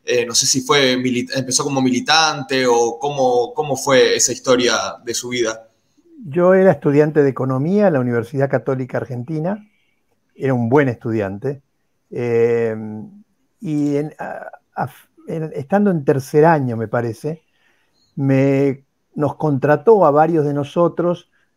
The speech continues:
Speaker 2: una fundación que se llamaba la Fundación Aragón para que fuéramos a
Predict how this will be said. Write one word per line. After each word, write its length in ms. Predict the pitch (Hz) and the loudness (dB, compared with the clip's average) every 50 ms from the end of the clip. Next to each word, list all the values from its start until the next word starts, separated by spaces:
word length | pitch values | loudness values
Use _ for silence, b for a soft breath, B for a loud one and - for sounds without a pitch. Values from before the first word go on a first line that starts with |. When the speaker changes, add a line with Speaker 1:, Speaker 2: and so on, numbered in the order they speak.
| _ _ _ | _ _ _
Speaker 2:
una 200 | - 139 151 147 | -6 0 0 0
fundación 840 | 139 - - 131 123 131 127 - - 226 220 185 170 170 175 175 160 | 0 0 -2 0 0 0 -2 0 4 4 4 4 4 0 -2 -6 -10
que 140 | - - 135 | -10 -10 -8
se 60 | 120 | -6
llamaba 220 | 120 127 131 127 | -4 -2 -2 -2
la 100 | 123 120 | -2 -4
Fundación 420 | - - 127 117 110 - - 139 131 | -4 -6 -8 -8 -8 -6 -4 -4 -2
Aragón 540 | 123 123 123 139 143 135 135 143 139 - _ _ _ _ _ _ _ _ _ _ _ _ _ | -2 -2 0 0 0 -2 -2 -4 -8 -12 _ _ _ _ _ _ _ _ _ _ _ _ _
para 240 | - 180 160 143 131 | 0 2 4 4 2
que 120 | - 156 | 0 -4
fuéramos 600 | 135 - - 180 180 185 175 170 170 165 139 - - | -4 0 0 4 4 4 4 4 0 -2 -4 -4 0
a 460 | - 151 151 151 151 156 151 - _ | 2 4 6 6 6 4 2 -2 _